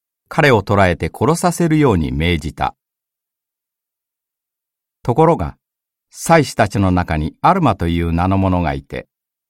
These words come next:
彼もまたニーファイの子孫であった。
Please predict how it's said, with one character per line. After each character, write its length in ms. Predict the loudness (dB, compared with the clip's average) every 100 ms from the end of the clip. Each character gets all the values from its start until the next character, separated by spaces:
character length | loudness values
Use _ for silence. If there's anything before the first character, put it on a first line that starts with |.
| _ _ _
彼 240 | -2 2 2
も 100 | 2
ま 160 | 0
た 160 | -2 -4
ニ 180 | -2 -2
ー 20 |
フ 80 | 0
ァ 140 | 2 2
イ 40 |
の 100 | 0
子 180 | -4 -6 -2
孫 200 | -2 -2
で 100 | -8
あ 60 |
っ 80 | -10 _
た。 160 | -16